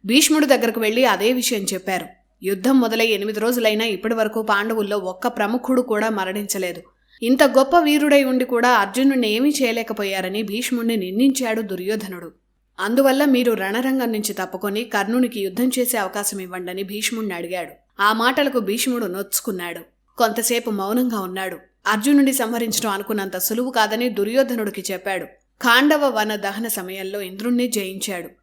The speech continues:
శివుని మనసు గెలిచి పాశుపతాస్త్రాన్ని పొందాడు. అడవిలో మిమ్మల్ని గంధర్వులు బంధిస్తే కాపాడిందే అర్జునుడు. అప్పుడు కర్ణుడు, "మీ చావుకు మిమ్మల్ని వదిలేసి పారిపోయిన విషయం మర్చిపోయావా?" అని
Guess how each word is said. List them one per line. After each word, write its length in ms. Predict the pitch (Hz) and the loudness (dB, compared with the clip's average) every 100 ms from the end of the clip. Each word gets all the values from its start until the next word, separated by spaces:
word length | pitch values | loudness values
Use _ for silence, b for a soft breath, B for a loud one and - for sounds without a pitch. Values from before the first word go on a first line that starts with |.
| _ - | _ -8
శివుని 320 | 233 220 262 | -4 0 2
మనసు 340 | 208 226 - | 0 -2 -2
గెలిచి 600 | 214 220 214 269 311 302 196 | -2 -4 -2 -2 -4 -4 -2
పాశుపతాస్త్రాన్ని 920 | 190 226 240 226 220 220 220 214 214 | -2 -2 -4 -6 -6 -6 -6 -4 -4
పొందాడు. 440 | 208 185 185 175 - _ _ 190 | -6 -8 -8 -10 -14 _ _ -2
అడవిలో 380 | 214 247 262 254 | 0 4 6 6
మిమ్మల్ని 400 | 233 226 220 214 | 4 0 -2 -2
గంధర్వులు 440 | 208 233 269 254 226 | -2 -2 -2 0 0
బంధిస్తే 520 | 214 226 254 - 269 | 0 -2 -4 -2 -2
కాపాడిందే 640 | 233 202 214 233 254 254 | 2 0 0 -2 -2 2
అర్జునుడు. 600 | 262 220 190 214 202 196 - _ - | 2 2 0 -2 -2 -6 -10 _ -2
అప్పుడు 260 | 233 247 240 | 2 4 2
కర్ణుడు, 580 | 233 220 269 254 240 | 2 2 2 4 4
"మీ 240 | 269 262 247 240 | 2 0 0 2
చావుకు 260 | 247 294 | 4 2
మిమ్మల్ని 360 | 262 233 214 202 | 0 0 -2 -2
వదిలేసి 400 | 202 240 254 247 | 0 2 0 0
పారిపోయిన 440 | 220 208 208 190 | -2 0 -4 -6
విషయం 360 | 180 190 262 269 | -6 -4 0 0
మర్చిపోయావా?" 640 | 240 262 240 226 220 214 | 0 -4 -4 -2 0 0
అని 460 | 247 285 294 370 | 0 2 2 0